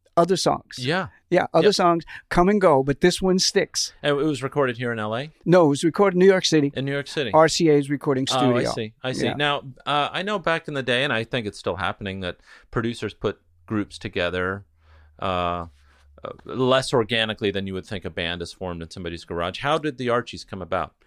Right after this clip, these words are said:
Speaker 1: Uh, the man behind the Archies was a guy named Don Kirshner. Don Kirshner was very famous in the sixties. He had the number one music publishing company.
Speaker 2: Mm-hmm.
Speaker 1: He,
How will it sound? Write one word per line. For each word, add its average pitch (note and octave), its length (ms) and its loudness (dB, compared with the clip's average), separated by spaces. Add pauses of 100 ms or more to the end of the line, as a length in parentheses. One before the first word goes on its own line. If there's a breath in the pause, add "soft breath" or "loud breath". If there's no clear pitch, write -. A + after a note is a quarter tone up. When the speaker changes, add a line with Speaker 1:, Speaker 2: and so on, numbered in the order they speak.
(260 soft breath)
Speaker 1:
Uh, D#3+ 320 2
the D3+ 120 -4
man F#3+ 240 4
behind F3 320 4
the D#3+ 60 2
Archies D3+ 340 0
was C3+ 120 -2
a C#3+ 60 -2
guy C#3 220 0
named C#3 220 -2
Don C3 200 -2
Kirshner. - 480 -4 (400 loud breath)
Don C3+ 100 -6
Kirshner D#3+ 340 0
was C3 140 -2
very F3 240 4
famous F3 460 2
in E3 80 2
the D3+ 80 2
sixties. D3 460 -4
He C#3+ 80 0
had C3+ 140 -2
the C3+ 80 -2
number D#3+ 320 2
one D3 300 2
music C#3+ 300 0
publishing C3+ 460 -2
company. - 460 -4 (160 soft breath)
Speaker 2:
Mm-hmm. A#2+ 200 -6
Speaker 1:
He, D3+ 160 0